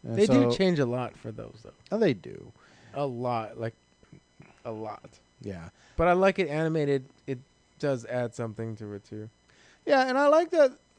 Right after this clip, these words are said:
Speaker 1: aside
Speaker 2: I like the
Speaker 1: from
Speaker 2: story
Speaker 1: having
Speaker 2: could
Speaker 1: their
Speaker 2: be better.
Speaker 1: aside from having their core stories that they're doing, where, like, they'll come out with a Batman animated film or,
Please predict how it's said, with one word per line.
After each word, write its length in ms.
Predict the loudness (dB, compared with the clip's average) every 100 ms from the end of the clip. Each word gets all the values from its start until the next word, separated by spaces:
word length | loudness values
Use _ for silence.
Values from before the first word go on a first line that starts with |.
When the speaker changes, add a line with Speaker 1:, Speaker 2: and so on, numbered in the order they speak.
| -20 -20 -12 -2
Speaker 1:
aside 300 | -2 2 4
Speaker 2:
I 60 | 4
like 60 |
the 20 | 2
Speaker 1:
from 160 | 0 0
Speaker 2:
story 120 | 4
Speaker 1:
having 180 | 4 4
Speaker 2:
could 60 |
Speaker 1:
their 160 | 4 4
Speaker 2:
be 100 | 2
better. 260 | -4 -4 -4
Speaker 1:
aside 380 | -2 0 0
from 140 | 0 2
having 260 | 2 2
their 160 | 0 -2 -6
core 640 | -6 4 4 6 2 -2 -10
stories 440 | -14 -2 2 2 0
that 140 | -2
they're 120 | -2
doing, 440 | 0 0 0 -2 -10 -16 _ _ _ _ _ _
where, 140 | 4 8
like, 180 | 6 6
they'll 200 | 4 2
come 200 | 0 2
out 160 | 2
with 120 | 2 0
a 40 |
Batman 380 | 0 0 2 0
animated 360 | 0 0 -2
film 540 | 0 0 2 0 0 -4
or, 280 | -6 -8